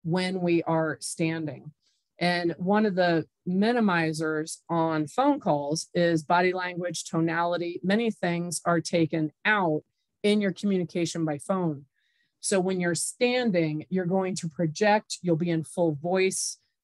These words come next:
You can remind yourself to put your shoulders back 'cause you have your mirror right there. You're gonna smile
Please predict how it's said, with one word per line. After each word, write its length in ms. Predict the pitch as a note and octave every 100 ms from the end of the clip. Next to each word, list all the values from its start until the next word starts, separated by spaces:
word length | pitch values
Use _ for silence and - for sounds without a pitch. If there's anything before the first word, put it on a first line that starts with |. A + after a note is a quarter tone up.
| _
You 120 | F3
can 80 | G3
remind 360 | F#3 F3 E3+ E3+
yourself 340 | E3 - E3
to 60 | -
put 80 | D#3+
your 100 | D3
shoulders 460 | - F#3 F#3+ G3 E3+
back 280 | G3 F#3+
'cause 140 | - E3
you 60 |
have 120 | D#3+ D3+
your 100 | D3+
mirror 380 | E3+ F#3 F3+
right 300 | F3+ F3 E3+
there. 340 | E3+ F3+ F3+ F#3 _ _
You're 160 | - F#3
gonna 180 | E3+ C#3
smile 800 | - - F3 F3 F3 F3 F3